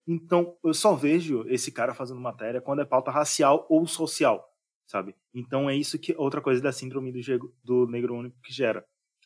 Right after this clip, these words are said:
Você só tem um negro naquele espaço e acaba que você joga toda a responsabilidade racial, toda a responsabilidade de falar so-, sobre uma raça pra cima dele, sabe? E aí a pessoa tem que ser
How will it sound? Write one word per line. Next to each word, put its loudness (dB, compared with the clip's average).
Você 0
só 0
tem 0
um 2
negro 4
naquele -2
espaço 0
e 4
acaba 0
que -14
você -6
joga 0
toda 0
a 0
responsabilidade -2
racial, 2
toda 2
a -2
responsabilidade -4
de -20
falar 0
so-, -8
sobre 0
uma 4
raça 0
pra -8
cima -4
dele, 0
sabe? -12
E 2
aí 4
a 0
pessoa 0
tem -6
que -8
ser -4